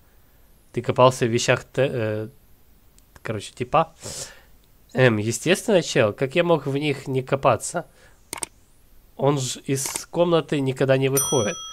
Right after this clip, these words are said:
К тому же я хотел убедиться, что он не связан с культом и не прячет тут трупы или еще какую дрянь. Но тут только скучные стариковские м-, манатки. Ну что ж, логично.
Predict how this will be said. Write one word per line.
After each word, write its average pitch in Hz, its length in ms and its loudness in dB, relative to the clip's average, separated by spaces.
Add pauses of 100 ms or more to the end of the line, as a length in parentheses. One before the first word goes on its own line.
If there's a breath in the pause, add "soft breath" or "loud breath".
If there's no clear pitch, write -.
(460)
К - 40 -4
тому 190 200 4
же 147 120 4
я 123 100 4
хотел 143 280 2
убедиться, 131 440 0
что 135 200 -2
он 127 120 -2
не 135 80 0
связан 117 400 2
с - 80 -10
культом 123 440 -6 (320 soft breath)
и 156 80 -4
не 196 120 2
прячет 160 420 0
тут 135 260 -6
трупы 139 420 4
или 127 280 -4
еще 117 300 -2
какую 113 340 -6
дрянь. 107 340 -6 (840 soft breath)
Но 120 80 -2
тут 160 240 -4
только 175 280 4
скучные 165 600 -2
стариковские 135 760 -2
м-, 135 260 -2
манатки. 131 640 0 (320)
Ну 190 100 -4
что 165 240 0
ж, - 160 -10
логично. 131 540 -6